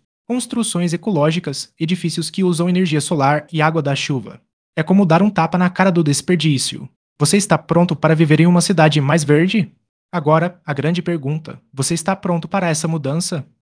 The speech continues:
Imagine acordar e ver árvores em vez de prédios cinzas. Uma cidade onde o ar é limpo e as pessoas sorriem mais. Isso é possível. Balneário Camboriú está caminhando para isso e você pode fazer parte dessa transformação.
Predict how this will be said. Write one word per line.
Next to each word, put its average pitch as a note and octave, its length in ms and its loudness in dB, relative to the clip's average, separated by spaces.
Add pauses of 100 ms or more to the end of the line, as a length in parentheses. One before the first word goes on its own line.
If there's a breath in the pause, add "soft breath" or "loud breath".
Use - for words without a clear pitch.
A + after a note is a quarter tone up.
(140)
Imagine E3 400 0
acordar E3 400 0
e F3 40 0
ver D#3 200 0
árvores D#3+ 380 2
em F3+ 80 2
vez D3 240 0
de C#3 80 -2
prédios E3 420 0
cinzas. A#2 640 -8 (320)
Uma F#3 160 2
cidade D3+ 420 0
onde E3+ 180 0
o D3+ 140 0
ar D#3 200 2
é E3+ 100 0
limpo E3 440 0
e E3+ 120 0
as F3+ 100 0
pessoas D#3 420 -2
sorriem E3 360 -2
mais. C3+ 540 -4 (300)
Isso A3 240 0
é A#3+ 40 4
possível. C3+ 640 -2 (360)
Balneário D#3+ 460 4
Camboriú G#3 400 2
está F#3 240 0
caminhando E3+ 480 2
para D3 220 -2
isso D#3+ 420 0
e F#3+ 80 2
você G#3+ 260 0
pode F3+ 240 0
fazer F3 360 2
parte F3+ 280 0
dessa F3 280 0
transformação. F#3 880 0